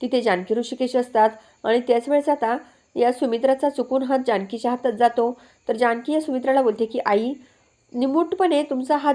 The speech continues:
जो माझ्या हातात आलेला आहे तो अगदी तसाच राहू द्या," असं पण जानकी या सुमित्राला बोलते. तर सुमित्रा आता या जानकीकडे बघत राहते आणि त्याच वेळेस आता ही ओवीसुद्धा तिथे आलेली असते. इकडे अवंतिका ही घरामध्ये असते.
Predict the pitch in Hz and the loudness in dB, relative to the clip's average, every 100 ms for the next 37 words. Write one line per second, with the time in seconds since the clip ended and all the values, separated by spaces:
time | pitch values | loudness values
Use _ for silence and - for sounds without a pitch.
0 | 262 302 240 233 254 262 262 240 247 262 | 2 2 2 0 -2 -4 -2 0 0 2
1 | 247 254 254 - 208 240 247 226 247 247 | 0 0 0 0 -2 -2 -2 0 -2 0
2 | 202 185 180 180 - _ _ 214 214 269 | 0 0 0 -2 -6 _ _ -2 2 2
3 | 269 240 196 196 240 240 214 196 202 214 | 2 2 0 0 -2 -2 -4 -2 0 2
4 | 196 196 185 226 220 214 220 262 277 254 | 0 -2 -2 -4 -4 -8 -4 -2 0 0
5 | 226 277 _ _ _ _ _ - 247 247 | -2 -4 _ _ _ _ _ 0 2 2
6 | 190 190 233 247 247 254 208 180 170 180 | 0 -2 -2 0 2 2 2 0 -2 -6
7 | - _ - 220 247 240 220 262 269 277 | -10 _ -2 -2 2 2 4 2 0 0
8 | 277 247 254 - 233 240 214 208 226 208 | 2 2 2 -6 -6 2 4 4 -2 -2
9 | - 240 247 240 226 233 214 185 185 170 | -2 0 0 0 -2 -4 -4 -4 -4 -4
10 | - - - _ _ _ _ - 254 311 | -6 -16 -20 _ _ _ _ -8 0 4
11 | - 240 262 262 285 294 302 294 285 285 | 6 6 6 4 4 4 6 2 2 4
12 | 254 202 - 175 | 6 4 2 0